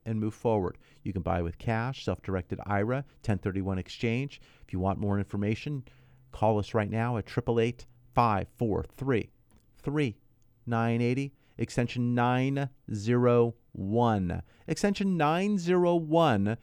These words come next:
will get you the team in Memphis, Tennessee. If you get a voicemail, it's because they're on the phone with individuals who have stepped up and called right before you. But you can leave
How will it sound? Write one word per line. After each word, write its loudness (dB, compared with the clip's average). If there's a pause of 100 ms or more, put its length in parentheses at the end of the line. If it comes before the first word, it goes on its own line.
(180)
will 2
get 0
you 2
the 0
team 0
in 0
Memphis, -2
Tennessee. 0 (680)
If -6
you -2
get 2
a 0
voicemail, 0
it's -10
because -4
they're 0
on -2
the -4
phone 0
with -2
individuals -4
who -6
have -8
stepped -4
up -4
and -6
called -2
right 0
before 0
you. 0 (1040)
But 4
you -2
can -6
leave -2